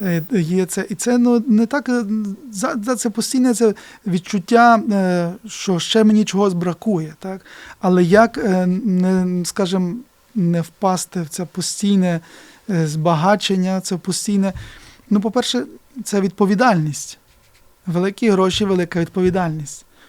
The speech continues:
Що я роблю з цими грошами, з якими я маю? Але якщо людина не знає для чого, тому що, як правило, кажуть, що,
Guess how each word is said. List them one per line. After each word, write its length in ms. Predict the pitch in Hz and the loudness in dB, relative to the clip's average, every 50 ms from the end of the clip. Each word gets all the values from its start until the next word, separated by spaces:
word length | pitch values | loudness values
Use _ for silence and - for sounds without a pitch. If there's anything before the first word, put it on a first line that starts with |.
| _ - | _ -16
Що 280 | - - - 214 208 | -12 -2 2 4 6
я 180 | 196 196 190 180 | 6 6 6 4
роблю 400 | 185 180 170 165 170 170 165 151 | 2 2 0 0 0 -2 -2 -2
з 40 | - | -4
цими 380 | - - - 185 180 175 175 | -6 -6 -2 -2 0 0 0
грошами, 640 | 170 156 165 170 160 - - 185 170 165 165 170 170 | 0 0 0 -2 -4 -4 -6 -8 -8 -8 -8 -8 -8
з 60 | 151 165 | -8 -10
якими 380 | 160 - 175 160 156 160 160 | -12 -10 -8 -8 -6 -6 -8
я 100 | 160 160 | -8 -10
маю? 260 | 165 165 - 185 202 - _ _ _ _ - _ _ _ - | -12 -14 -14 -16 -18 -20 _ _ _ _ -20 _ _ _ -8
Але 560 | - 240 190 185 185 196 196 202 202 202 196 294 | -2 2 4 4 6 6 6 6 6 6 4 2
якщо 340 | 214 190 180 - - 240 254 | 0 -2 -2 0 0 2 2
людина 360 | 254 233 202 208 190 190 175 | 4 4 4 4 2 2 2
не 260 | 175 175 190 220 220 | 2 4 4 4 4
знає 520 | 180 180 180 185 226 269 294 269 202 180 165 | 4 4 2 2 2 2 2 2 0 0 0
для 200 | 156 160 170 156 | 0 0 -2 -2
чого, 320 | - - 175 160 165 160 | -2 -2 -2 -2 -2 -2
тому 180 | - 185 190 202 | -2 -2 0 0
що, 100 | - 208 | 0 -2
як 80 | 196 | -2
правило, 340 | - 233 254 254 262 247 220 | 0 0 0 2 2 2 2
кажуть, 300 | - 220 214 214 214 196 | 2 2 2 2 0 -2
що, 260 | - - 202 196 185 | -2 -2 -2 -2 -2